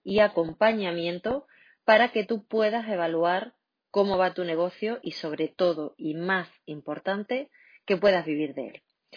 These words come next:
Así que comenzamos. Emprender es cierto, es una oportunidad, es la oportunidad de tener un negocio que tenga sentido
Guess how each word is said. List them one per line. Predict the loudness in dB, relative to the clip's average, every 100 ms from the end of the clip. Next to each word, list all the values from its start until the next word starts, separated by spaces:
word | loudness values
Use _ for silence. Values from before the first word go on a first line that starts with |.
| -20 -2
Así | 2 6
que | 6
comenzamos. | 6 4 0 0 0 0 -10 -18 -20 _ _ _ _ -20 -20 _ _
Emprender | 0 4 6 6 4 2 -12 _ _ _ _ _
es | -6 0
cierto, | 4 4 2 -10 -12 _
es | -6
una | -4 0 0
oportunidad, | 0 -4 -4 -2 2 4
es |
la | 4
oportunidad | 0 -4 -4 -2 0 0
de | 0
tener | -4 -4 -2 0
un | -2 -2
negocio | -2 -2 -4 -2 -2 -2 _ _ _ -4
que | -4
tenga | 0 0 0 -2 -4 _
sentido | _ -4 -2 -2 0 2 2 0